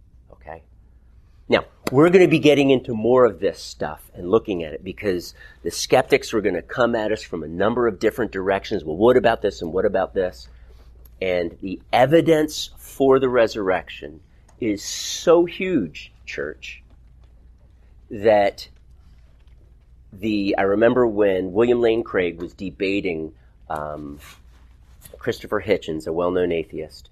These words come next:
and Hitchens said, basically concluded, "I can't believe it because it's supernatural. I can't believe it because it's supernatural." 'Cause Craig was asking him, "How much evidence do you need?"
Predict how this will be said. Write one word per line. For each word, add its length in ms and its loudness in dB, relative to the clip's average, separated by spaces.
and 200 -6
Hitchens 640 -2
said, 720 -4
basically 720 -2
concluded, 720 -2
"I 100 -6
can't 440 -4
believe 460 0
it 180 -14
because 320 -8
it's 160 -10
supernatural. 800 -10
I 60 -20
can't 200 -6
believe 280 -8
it 160 -18
because 260 -18
it's 140 -20
supernatural." 640 -18
'Cause 240 -8
Craig 300 0
was 160 -6
asking 280 -4
him, 60 -8
"How 360 -10
much 200 -8
evidence 460 -14
do 100 -20
you 140 -8
need?" 300 -8